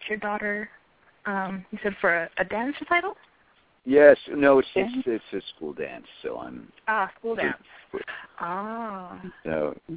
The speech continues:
Speaker 2: you would think that, uh, Kane would keep the kids from running when he yells at them, but we'll see.
Speaker 1: <laughs>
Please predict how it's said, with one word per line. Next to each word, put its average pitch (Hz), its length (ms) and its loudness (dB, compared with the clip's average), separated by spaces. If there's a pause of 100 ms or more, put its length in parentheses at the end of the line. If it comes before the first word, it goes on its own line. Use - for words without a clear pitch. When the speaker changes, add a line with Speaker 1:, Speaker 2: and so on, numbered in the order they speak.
(100)
Speaker 2:
you 113 140 6
would - 180 8
think 156 280 10
that, 113 280 10
uh, 95 420 12 (800)
Kane 110 540 6
would 90 360 4 (220)
keep 127 200 6
the - 60 -12
kids - 260 4
from 82 140 -4
running 71 440 0
when 82 160 -2
he 80 140 -6
yells 78 280 4
at - 120 -8
them, 64 180 -8
but - 200 -4
we'll 82 200 -4
see. 58 200 -6
Speaker 1:
<laughs> - 40 -20